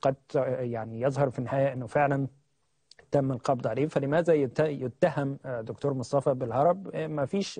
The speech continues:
أيضًا لحد دلوقتي لا أدلة بأنه الدولة ألقت القبض عليه ولا أدلة بالهرب.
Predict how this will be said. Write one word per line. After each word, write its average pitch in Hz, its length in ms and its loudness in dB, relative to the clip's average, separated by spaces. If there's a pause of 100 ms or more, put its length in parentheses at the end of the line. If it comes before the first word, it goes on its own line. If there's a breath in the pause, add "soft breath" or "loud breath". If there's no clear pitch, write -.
أيضًا 170 240 4
لحد 151 360 0
دلوقتي 135 360 -2
لا 143 180 0
أدلة 143 320 2
بأنه 123 1000 -8
الدولة 127 380 2
ألقت 127 460 -2
القبض 135 300 -2
عليه 127 200 2
ولا 202 240 4
أدلة 196 240 2
بالهرب. 175 400 2